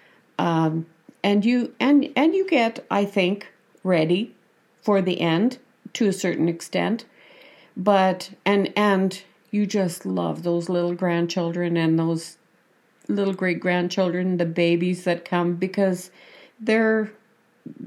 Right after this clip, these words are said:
it doesn't matter if it's yours or someone else's, but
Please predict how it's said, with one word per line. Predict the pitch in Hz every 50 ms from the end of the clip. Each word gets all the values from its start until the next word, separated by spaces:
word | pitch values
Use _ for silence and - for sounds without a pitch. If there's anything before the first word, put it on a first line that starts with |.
| - _ - - - - _ _ _ _ _ _ _ - - -
it | 220 233 226
doesn't | 254 262 254 - - 165
matter | 175 175 180 185 190 185 170 151 -
if | 170 165 -
it's | 180 165 - - - -
yours | - 180 175 175 175 180 180 190 185 190 202 196 -
or | - 175 175 170 170 170
someone | 170 - - 202 196 196 196 190
else's, | 175 165 165 180 180 180 - 165 - 160 -
but | - - 196 185 - -